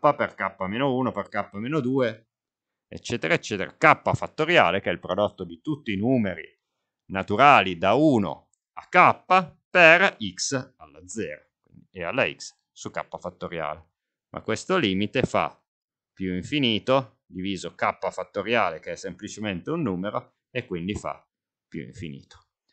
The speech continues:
Questo ci dice che qualunque sia k numero intero, abbiamo che E alla x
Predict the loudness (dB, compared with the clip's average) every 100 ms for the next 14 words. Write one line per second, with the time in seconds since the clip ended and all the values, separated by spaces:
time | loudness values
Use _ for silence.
0 | _ -12 -8 -6 -8 -4 -4 -4 -8 -10
1 | 0 4 6 4 4 2 2 0 6 6
2 | 6 0 -6 -6 _ _ _ 0 2 2
3 | 2 0 -2 -2 -2 0 -2 -4 -8 -12
4 | -12 _ 0 2 2 -2 -10 -4 -2 -2
5 | -6 -16